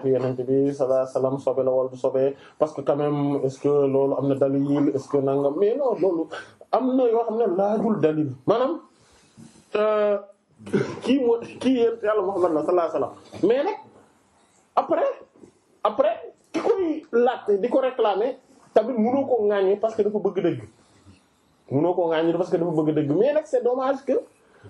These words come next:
maanaam niveau am tollu foofu ci Yonent bi sallallahu alayhi wa sallam. Loolu c'est dommage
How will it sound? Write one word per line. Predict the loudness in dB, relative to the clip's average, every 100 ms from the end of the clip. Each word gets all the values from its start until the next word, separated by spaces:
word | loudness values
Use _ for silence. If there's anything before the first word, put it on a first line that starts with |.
| -4
maanaam | 0 2 2 0 0 0
niveau | 2 2 2 0
am | 0
tollu | 0 0
foofu | 0 -2 -2 -10 -4
ci | 0
Yonent | 2 0
bi | -2 -6 -12 _ _ -20 -20 -20
sallallahu | -2 2 2 2
alayhi | 0
wa | 0
sallam. | 2 4
Loolu | 2
c'est | 0 0
dommage | 0 -2